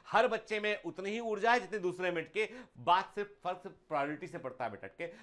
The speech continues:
हमारा जो परिवार है, बायोमेंटर्स परिवार है, ये कभी भी किसी भी लेवल पे आपको डिस्क्रिमिनेट नहीं करता है, ये आपको समान बुद्धिमान मानता है। तो हमको एक बात दिमाग में रखनी, तो कॉन्सेप्ट को समझना है बेटा, इसलिए, ठीक है ना।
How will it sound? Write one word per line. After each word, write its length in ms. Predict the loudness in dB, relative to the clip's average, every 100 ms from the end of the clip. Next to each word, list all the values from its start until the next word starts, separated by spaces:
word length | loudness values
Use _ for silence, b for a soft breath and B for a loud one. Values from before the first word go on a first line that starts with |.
| B
हमारा 320 | -4 0 2 2
जो 100 | -2
परिवार 460 | -4 -2 2 2
है, 220 | 2 -6 -12 -10
बायोमेंटर्स 640 | -2 0 0 -4 -6 -10
परिवार 420 | -6 -2 2 2 2
है, 100 | -4 -8 -4
ये 80 | -4
कभी 300 | 0 0 0
भी 120 | -6
किसी 280 | -10 -10 -10
भी 280 | -10 -6 0
लेवल 200 | 2 0
पे 140 | -2
आपको 380 | -4 -4 -6 -8
डिस्क्रिमिनेट 760 | -8 -12 -6 -4 -4 -4 -4 -6
नहीं 220 | -10 -8
करता 320 | -4 -4 0
है, 180 | 0 0 -4 -16 _
ये 400 | -2 2 2 0 -4 4
आपको 580 | 4 4 0 0 0 -6 -10
समान 380 | -4 0 0
बुद्धिमान 400 | -2 -6 -4 -2
मानता 320 | -2 -4 -2 -4
है। 80 |
तो 100 | -4
हमको 260 | -8 -2 -2
एक 140 | 0
बात 120 | -2 -2
दिमाग 300 | 0 -2 -2
में 80 |
रखनी, 180 | -6 -6
तो 120 | -4
कॉन्सेप्ट 360 | -4 -2 -4 0
को 100 | 0
समझना 420 | 0 -4 0 2
है 80 | 2
बेटा, 200 | 2 -2
इसलिए, 260 | -6 -10 -10
ठीक 120 | -4
है 60 |
ना। 100 | 2